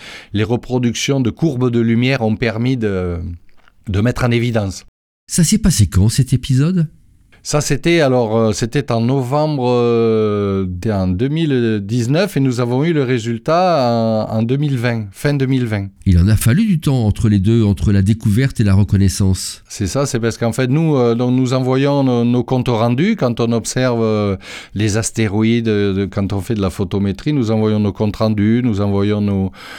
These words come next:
Speaker 1: nos films, vidéos, nos, nos courbes de lumière.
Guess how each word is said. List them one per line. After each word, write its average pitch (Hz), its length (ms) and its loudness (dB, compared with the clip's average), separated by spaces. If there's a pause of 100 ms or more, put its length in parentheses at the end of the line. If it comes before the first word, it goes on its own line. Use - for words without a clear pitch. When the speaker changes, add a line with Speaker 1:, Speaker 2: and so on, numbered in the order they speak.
(160)
Speaker 1:
nos 98 200 -2
films, 175 640 2
vidéos, 139 920 0
nos, 104 360 -2
nos 98 140 0
courbes 120 340 0
de 113 100 2
lumière. 139 580 2